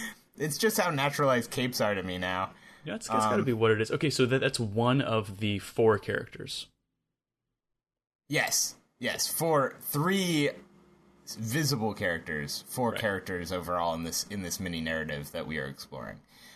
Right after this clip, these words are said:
Speaker 2: It's true.
Speaker 1: Um, so the, the, the standing man, the third man, if you will,
Speaker 2: Mm-hmm.
Speaker 1: uh, I think he's a Dracula. Like, I think he's, I think he's a vampire guy.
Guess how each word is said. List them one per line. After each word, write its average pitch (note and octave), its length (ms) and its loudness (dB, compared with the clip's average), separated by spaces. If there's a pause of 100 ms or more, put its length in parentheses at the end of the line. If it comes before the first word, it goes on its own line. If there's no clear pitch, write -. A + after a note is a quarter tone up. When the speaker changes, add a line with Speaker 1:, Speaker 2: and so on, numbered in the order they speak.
(100)
Speaker 2:
It's - 80 -14
true. G#2+ 120 0
Speaker 1:
Um, G#2 420 0 (200)
so C3+ 300 0
the, B2 540 2
the, A2+ 280 0 (160)
the A2 100 -4
standing D3+ 480 2
man, F#2 420 0 (400)
the G#2+ 80 -6
third A#2 360 0
man, D#2 320 -2
if D#2 140 -6
you D#2+ 100 -6
will, C#2+ 260 -2 (420)
Speaker 2:
Mm-hmm. F#2 480 2
Speaker 1:
uh, - 20 -12 (1500)
I C3 80 0
think B3 220 0
he's B3+ 200 2
a C#3 60 2
Dracula. G2+ 680 0 (380)
Like, B2 240 0
I D3+ 120 4
think F3+ 280 0
he's, F3+ 580 -2
I C3+ 140 2
think D#3 220 -2
he's E3 200 -2
a D3+ 60 0
vampire A#2+ 580 2
guy. D#2+ 400 0